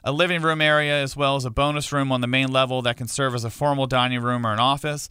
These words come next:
The fully finished walkout basement includes additional bedroom. There's also an attached two-car garage accessible through, uh, a long driveway. One of the highlights of the home is its privacy, as it's tucked away from the street.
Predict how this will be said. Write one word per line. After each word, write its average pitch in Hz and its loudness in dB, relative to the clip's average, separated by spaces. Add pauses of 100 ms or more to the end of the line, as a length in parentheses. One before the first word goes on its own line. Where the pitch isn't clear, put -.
(340)
The 135 -6
fully 170 0
finished 156 -2
walkout 143 0
basement 143 -2
includes 135 -4
additional 123 -2
bedroom. 151 0 (300)
There's 127 -2
also 139 2
an 120 -4
attached 123 -2
two-car 143 0
garage 127 2
accessible 123 -6
through, 123 -4
uh, 113 0
a 110 -2
long 120 0
driveway. 147 0 (380)
One 175 4
of 185 6
the 156 4
highlights 156 2
of 151 -8
the 143 -2
home 147 2
is 123 -4
its 110 -8
privacy, 143 -2 (320)
as 127 0
it's 123 -2
tucked 190 0
away 151 2
from 135 -4
the 120 -2
street. 151 -2